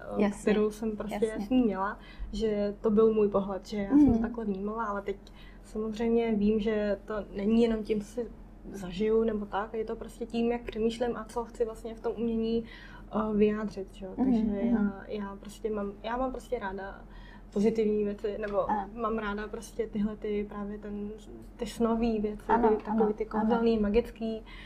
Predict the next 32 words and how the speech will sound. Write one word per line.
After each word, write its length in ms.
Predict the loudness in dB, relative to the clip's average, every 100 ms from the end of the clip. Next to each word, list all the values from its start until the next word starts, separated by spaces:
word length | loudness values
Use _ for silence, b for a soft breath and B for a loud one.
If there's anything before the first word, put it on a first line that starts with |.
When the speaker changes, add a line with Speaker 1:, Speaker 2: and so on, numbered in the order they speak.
| B B -6
Speaker 2:
A 100 | -4 -2 -2 -4 -6 -14
jsem 280 | -6 -2 -2
spíš 340 | -2 -6 -6
právě 340 | -8 -4 -4
na 80 | -4
ty, 200 | -2 -4 -4
na 140 | -8 -12 -8 2
tenhle 340 | 4 4 2
styl 440 | -2 0 0 0 -4
a 300 | -6 -6 -10 B B B B B -20 -20 -20 -20 -14
jsem 300 | 0 2 4
i 420 | 4 8 8 6 0
částečně 800 | 0 0 -2 -2 0 0 -2 -8 -10
trošku 480 | -6 -6 -2 2 2 0
povrchovější, 760 | -4 -2 0 2 2 0 -10
že 140 | -8
hodně 400 | -8 -8 -6 -6 -4
mi, 160 | -6 -6
mi 160 | -6 -6
hraje 440 | -6 -10 -8 -6
roli 380 | -2 0 0 -2 -6
ta 140 | -8
právě 400 | -8 -8 -6 -6
ta, 320 | -6 -10 -10 -12 B B -6
ty, 220 | 4 4 4
ta 100 | 0
technika, 440 | -8 -4 -4 -2 -6
jak 100 | -2
to 120 | 0
vypadá 500 | 0 0 0 0 -2
prostě 380 | -8 -12 2 2
Speaker 1:
Mhm. 240 | 4 0